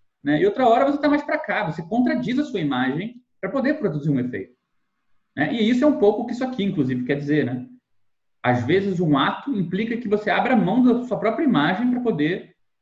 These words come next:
ter um efe-, produzir um efeito, né? É assim, um exemplo disso que o Lacan fala como se fosse uma coisa muito confusa, mas, assim, não é nada confuso, não é real. Você tá atendendo um paciente, ele tá falando uma coisa horrível.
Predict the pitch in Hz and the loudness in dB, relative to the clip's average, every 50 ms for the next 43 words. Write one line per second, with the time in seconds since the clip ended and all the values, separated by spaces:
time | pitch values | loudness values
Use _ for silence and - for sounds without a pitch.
0 | _ _ - 214 196 208 233 285 - - - - 277 330 302 214 226 233 285 - | _ _ 2 4 4 4 4 0 -2 -2 -2 -2 0 2 2 2 2 0 -2 -2
1 | - 254 214 170 156 165 - _ _ _ _ _ _ _ _ _ _ _ _ _ | -2 -4 -4 -4 -4 -8 -12 _ _ _ _ _ _ _ _ _ _ _ _ _
2 | - 123 131 135 - - - - 127 123 - 165 147 127 123 127 143 135 120 151 | -4 -4 -2 -2 -4 -8 -10 -10 -8 -6 -4 -2 0 0 2 2 2 2 2 2
3 | 220 226 - 170 - 160 202 - - - 98 82 - - - - _ _ _ _ | 0 0 -2 -2 -2 -2 -4 -6 -6 -6 -6 -6 -6 -8 -12 -18 _ _ _ _
4 | 123 127 127 - - 196 196 - - 170 - - - 165 160 - - 165 165 151 | -4 -2 -2 0 0 0 0 0 2 0 0 2 2 0 -2 -2 -4 -4 -4 -4
5 | 151 156 147 143 139 156 165 - - 156 147 - - 151 175 220 180 123 110 110 | -2 0 0 2 2 0 -2 -2 -2 -4 -4 -2 -2 -2 -2 -2 -4 -6 -8 -12
6 | - - - _ _ _ _ _ _ 131 151 185 180 - 190 175 165 151 160 196 | -16 -18 -20 _ _ _ _ _ _ -4 -2 -2 -4 -4 -4 0 0 2 2 2
7 | 285 339 - 349 311 - - 247 294 247 220 262 254 247 240 180 151 139 - - | 0 -2 -2 -2 -4 -4 2 2 4 4 6 6 8 8 8 6 4 2 0 -2
8 | - - - - 196 180 180 180 175 160 160 147 151 - - 139 160 180 165 - | -4 -4 -2 -2 -2 -2 0 -2 -2 0 0 -2 -2 -2 -4 -4 -2 -2 -2 -2
9 | 143 135 127 156 156 - 151 156 165 160 147 - - 165 156 147 180 220 208 - | -2 -4 -4 -6 -6 -6 -4 -2 -2 -2 -2 -2 -2 -2 2 4 4 4 2 0
10 | 131 123 123 110 - - 101 98 98 - | -2 -2 0 -2 -4 -6 -10 -12 -12 -16